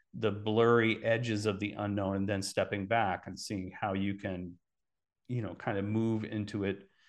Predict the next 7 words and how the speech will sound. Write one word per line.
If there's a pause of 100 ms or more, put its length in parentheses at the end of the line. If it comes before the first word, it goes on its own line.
(300)
getting
closer
and
closer
to, (420)
you
know,